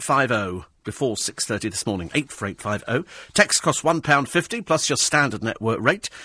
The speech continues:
If you text after the closing time, you won't be entered, but you may still be charged. We're playing across the L B C network.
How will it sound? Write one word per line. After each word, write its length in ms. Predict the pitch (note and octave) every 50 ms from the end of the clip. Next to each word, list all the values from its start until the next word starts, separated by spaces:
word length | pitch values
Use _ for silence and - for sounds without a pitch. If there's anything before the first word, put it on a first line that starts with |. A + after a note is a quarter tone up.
| - - -
If 80 | - -
you 20 |
text 340 | - F3 - - - - - -
after 240 | - G3+ A3 - -
the 60 | -
closing 400 | C3+ - D3+ C#3 B2+ - C#3 B2+
time, 260 | - D#3+ F3 E3+ F3 F3
you 80 | F#3
won't 120 | A3+ A3+ E3+
be 100 | E3 E3+
entered, 220 | E3+ D#3 F3 D#3
but 160 | E3 D3+ -
you 60 | C#3
may 100 | C3+ B2+
still 200 | G#2 - - A#2
be 100 | G2 A2
charged. 420 | G2+ - - G2+ F2 D#2+ D#2+ - -
We're 80 | G#2+
playing 260 | G2 - - C3+ A#2+ G#2+
across 380 | - - - - C3+ - -
the 80 | - G#2
L 100 | G2+ F#2+
B 80 | F2
C 180 | G2 - - F#2+
network. 460 | F2+ A2 - - A2 B2+ D#3 - -